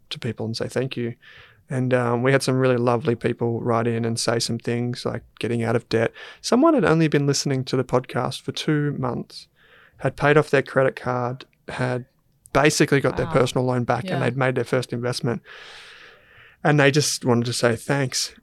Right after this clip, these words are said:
Speaker 1: uh, and they never thought they'd do it. They're in their forties. Um, and it was just, like, this dramatic turnaround, and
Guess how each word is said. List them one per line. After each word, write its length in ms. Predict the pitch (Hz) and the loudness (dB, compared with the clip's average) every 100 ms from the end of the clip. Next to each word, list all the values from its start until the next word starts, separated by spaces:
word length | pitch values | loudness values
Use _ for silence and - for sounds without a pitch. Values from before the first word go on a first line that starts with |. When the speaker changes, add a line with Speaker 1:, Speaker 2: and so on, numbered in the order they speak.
| _ | _
Speaker 1:
uh, 260 | - 127 120 | 0 2 2
and 100 | 117 | 2
they 60 | 127 | 4
never 200 | 127 123 | 4 2
thought 220 | - 120 | 2 4
they'd 120 | 123 | 4
do 160 | 127 135 | 2 2
it. 120 | 127 | 2
They're 180 | 139 117 | 0 0
in 80 | 117 | 0
their 100 | 113 | -4
forties. 720 | - 143 139 135 131 - - - - - | 0 2 4 2 -2 -4 -10 -14 -18 -4
Um, 680 | 135 127 123 123 123 123 120 _ _ _ _ _ _ _ | 0 4 4 4 2 0 -2 _ _ _ _ _ _ _
and 200 | 147 139 | 0 0
it 60 | 139 | 0
was 160 | 147 | -2
just, 160 | - - | 0 0
like, 160 | 143 | 0
this 260 | - 131 - 208 | -2 -4 -4 -8
dramatic 640 | - 135 131 143 151 - | 0 2 4 4 2 -2
turnaround, 800 | - 135 135 131 131 131 120 123 - _ | -4 -2 0 0 0 -4 -6 -12 -18 _
and 600 | 131 127 127 120 120 - | -2 0 0 -2 -4 -8